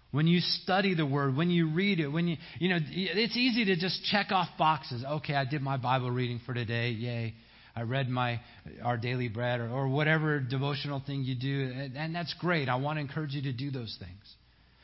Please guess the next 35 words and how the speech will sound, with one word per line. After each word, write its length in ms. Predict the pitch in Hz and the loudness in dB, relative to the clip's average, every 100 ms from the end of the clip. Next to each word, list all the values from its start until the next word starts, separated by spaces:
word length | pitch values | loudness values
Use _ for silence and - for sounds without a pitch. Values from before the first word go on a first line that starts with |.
| - - | -20 -14
But 100 | 120 | -8
I 80 | 156 | 0
also 300 | 196 208 208 | 0 2 0
want 200 | 185 175 | 0 0
to 40 | |
encourage 420 | 156 - 156 156 | 0 -2 -2 -2
you 160 | 135 131 - | -2 -4 -4
to 80 | 113 117 | -4 -4
read 480 | 135 151 170 175 156 - - _ - | -4 -2 0 0 -4 -10 -20 _ -8
the 120 | 135 | -4
Word 580 | 131 123 127 117 104 95 - | -4 -4 -4 -4 -6 -8 -10
and 140 | 110 104 | -12 -8
let 220 | 131 151 - - | -6 -6 -8 -12
the 80 | 143 | -6
Word 500 | 131 110 110 104 104 - - | -6 -6 -6 -8 -10 -14 -18
speak. 500 | - - - 104 - - _ _ _ _ _ - | -14 -14 -12 -12 -14 -20 _ _ _ _ _ -10
It's 180 | 131 - | -6 -2
so 220 | 196 190 | 0 2
easy 260 | 185 175 165 | 2 2 0
to 80 | 143 | -2
come 300 | 143 147 147 | 0 0 2
in 180 | 147 | 0
with 140 | 127 120 - | 0 -4 -4
preconceptions. 1000 | 160 156 139 - 123 - - - - - _ - - _ - | -4 -2 -4 -4 -6 -8 -14 -18 -20 -20 _ -20 -20 _ -12
It's 160 | 120 | -4
so 180 | - 156 | 2 4
easy 220 | 165 156 | 4 2
to 100 | 143 | 0
come 220 | 135 139 139 | 0 -2 0
in 100 | 139 | 0
and 120 | 131 | -2
say, 220 | 131 120 | -2 -4
"Oh, 320 | 117 139 131 | -2 0 0
well, 180 | 117 117 | 0 -2
this 180 | 113 135 | -4 -6